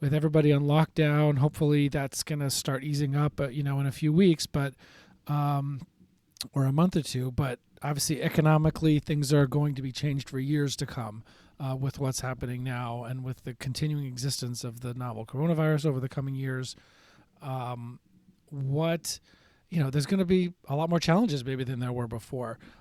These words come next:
Like what, you know, how, what do you have to say, I guess, to people that wanna bring a,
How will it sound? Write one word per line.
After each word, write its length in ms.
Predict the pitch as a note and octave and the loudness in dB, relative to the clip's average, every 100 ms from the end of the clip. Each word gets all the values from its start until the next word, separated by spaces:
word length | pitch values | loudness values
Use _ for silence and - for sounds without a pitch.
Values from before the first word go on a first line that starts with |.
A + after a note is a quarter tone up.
| - | -6
Like 140 | C#3+ | -6
what, 600 | C3 C3+ D3 E3 E3+ - - _ _ - | -2 2 4 4 2 -6 -12 _ _ -10
you 140 | D3 | -6
know, 140 | C3+ - | -6 -8
how, 340 | B2+ - F#3 - - _ _ _ _ _ _ _ _ _ _ _ _ - | -6 2 2 2 -10 _ _ _ _ _ _ _ _ _ _ _ _ 2
what 160 | D3+ | 4
do 60 | G#3+ | 8
you 100 | F#3+ | 6
have 160 | F3 | 6
to 120 | D#3+ D3+ | 2 2
say, 240 | F3+ D3+ | 6 4
I 60 | C3+ | 4
guess, 260 | D3 D3 | 0 0
to 100 | - | -2
people 280 | - F3 D3+ | -2 0 2
that 160 | D3 C#3+ | 0 -2
wanna 320 | D3 D#3 D3+ | -2 -2 -2
bring 320 | B2 D#3 | 0 0
a, 80 | D#3+ | 2